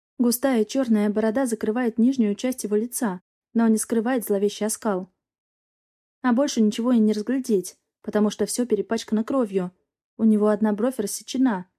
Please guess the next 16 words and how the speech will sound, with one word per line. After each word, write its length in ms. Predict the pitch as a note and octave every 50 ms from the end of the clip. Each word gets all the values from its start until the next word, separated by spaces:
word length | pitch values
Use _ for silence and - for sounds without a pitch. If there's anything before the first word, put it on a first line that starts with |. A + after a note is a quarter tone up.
| _ _
сильно. 520 | - - D4 C#4 A3+ G#3 F#3+ F3+ F3 F3 _ _ _ _ _ _ _ _ _ _
Видимо, 460 | - A3+ B3+ C#4+ C4 B3+ D4 D4+ D4 D4+
от 100 | D4 D#4+
удара 300 | D4 A3 G#3 G3+ A3+ B3
об 120 | A#3+ B3
руль 200 | A#3+ G#3 F#3+ F#3+
так. 320 | - F#3+ F#3 F#3 - - _ _ _ _ _ _ _ _ _ -
Из-за 260 | G#3+ G#3+ F3+ G3 G3
меня. 420 | G#3 A#3 B3 A#3+ A3 F#3 F3+ - _ _ _ _ _ _ _ _ _ _ _ _ _
Но 160 | - A#3+ A#3+
не 140 | A3+ G#3+ G#3
похоже, 340 | - A3 - - D4+ D4 B3+
чтобы 300 | G#3+ - A3+ G3 G#3 A3
он 160 | A3+ A3+ A#3
боль 160 | A3+ C#4 A#3
замечал. 580 | G#3 - G3+ G#3 A3 - - A3 F#3+ F#3 F#3